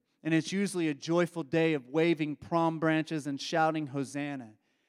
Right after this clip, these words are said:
And it's easy to lose sight of the fact that Palm Sunday,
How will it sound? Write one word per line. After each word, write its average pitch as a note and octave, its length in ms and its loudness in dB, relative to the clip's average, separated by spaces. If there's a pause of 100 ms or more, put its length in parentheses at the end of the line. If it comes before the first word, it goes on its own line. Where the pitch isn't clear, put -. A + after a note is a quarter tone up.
(320)
And D#3+ 100 -8
it's D#3 160 -4
easy A3 320 0
to G#3+ 80 4
lose G3+ 280 0
sight F3+ 400 2
of D3 100 -2
the C#3+ 100 -6
fact D3 360 -2
that - 260 -6
Palm F#3 340 0
Sunday, D3+ 760 -4